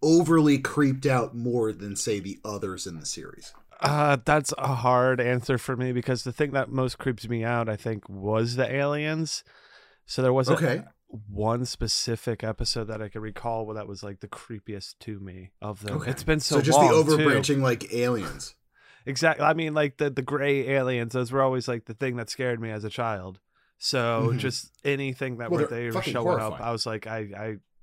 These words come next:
Speaker 2: don't want anything to do with them." But I was also most intrigued by those episodes, too, sometimes. So, uh, yeah, I don't, I never, like, had a hard nope to any of 'em. But especially any of the Monsters of the Week, I don't think I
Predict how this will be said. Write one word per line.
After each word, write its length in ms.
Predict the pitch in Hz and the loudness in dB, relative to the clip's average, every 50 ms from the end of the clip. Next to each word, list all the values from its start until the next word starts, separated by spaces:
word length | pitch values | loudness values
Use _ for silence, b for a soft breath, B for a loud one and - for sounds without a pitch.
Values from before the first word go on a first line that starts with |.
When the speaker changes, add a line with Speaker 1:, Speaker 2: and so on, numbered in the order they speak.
| - - _ - | -20 -14 _ -4
Speaker 2:
don't 160 | 117 113 107 | -4 -4 -4
want 120 | 110 110 110 | -4 -6 -6
anything 320 | 107 104 - 110 107 104 | -6 -6 -8 -8 -8 -8
to 60 | 101 | -10
do 200 | 95 - 120 120 | -8 -6 -4 -2
with 180 | 117 107 101 - | -2 -2 -2 -4
them." 240 | 113 107 101 107 - | -6 -6 -6 -2 2
But 220 | - 135 117 104 - - - _ b b b b b b b b b - | 2 2 2 2 -2 -10 -20 _ b b b b b b b b b -4
I 120 | 120 120 | -2 0
was 120 | 120 107 | 0 2
also 240 | 127 123 107 - 123 | 2 0 2 0 -2
most 220 | 113 117 110 - - | -2 -2 -4 -4 -6
intrigued 400 | 101 92 - - 113 110 104 - | -6 -6 -4 -4 -4 -4 -4 -4
by 140 | 107 98 | -4 -4
those 200 | 95 107 104 - | -4 -4 -6 -6
episodes, 560 | 104 98 - - 101 - 104 101 98 95 - - | -6 -8 -8 -10 -10 -8 -8 -8 -8 -10 -10 -10
too, 180 | - 110 104 | -10 -8 -8
sometimes. 640 | 98 - 95 98 95 - 101 101 104 104 101 - - b b b b b b | -10 -12 -12 -14 -12 -12 -12 -12 -12 -12 -14 -16 -18 b b b b b b
So, 260 | - - - 165 156 | -6 -4 -4 -4 -4
uh, 180 | - - 160 - - | -6 -6 -8 -6 -4
yeah, 160 | 175 185 170 - | 0 2 2 2
I 80 | 156 156 | 4 2
don't, 160 | 175 185 185 139 | 2 2 2 0
I 60 | 170 165 | 0 0
never, 220 | 175 175 190 185 | 0 0 2 2
like, 140 | 175 170 156 | 2 2 2
had 160 | 156 156 151 | 2 2 2
a 60 | 143 123 | 2 2
hard 300 | 117 131 135 143 139 120 | 0 0 0 0 0 -2
nope 320 | 113 113 117 143 147 - - | -4 -2 -2 -2 -4 -6 -6
to 140 | - 165 151 | -6 -4 -4
any 200 | 160 160 165 170 | -4 -4 -4 -2
of 160 | 175 175 170 180 | -2 -2 0 0
'em. 240 | 180 185 185 180 - _ _ _ _ _ _ _ _ _ _ _ | 0 0 -2 -4 -8 _ _ _ _ _ _ _ _ _ _ _
But 300 | - 139 127 120 117 - _ _ _ _ _ _ _ _ _ _ _ _ _ - | -2 0 0 0 -2 -4 _ _ _ _ _ _ _ _ _ _ _ _ _ -2
especially 400 | 151 151 - 214 214 - 240 220 | -2 0 2 2 0 0 0 -2
any 140 | 214 202 190 | -2 0 0
of 40 | 175 | 0
the 40 | 160 | 0
Monsters 300 | 147 143 147 143 - 151 | 2 2 2 0 0 -2
of 40 | 123 | -4
the 60 | 127 117 | -4 -4
Week, 340 | 104 117 131 123 - - 101 | -4 -4 -4 -4 -4 -6 -6
I 60 | 110 | -6
don't 200 | 117 120 110 101 | -4 -4 -6 -6
think 180 | - 123 113 117 | -6 -6 -4 -4
I 320 | 113 113 110 110 107 107 | -2 -2 -2 -2 -4 -6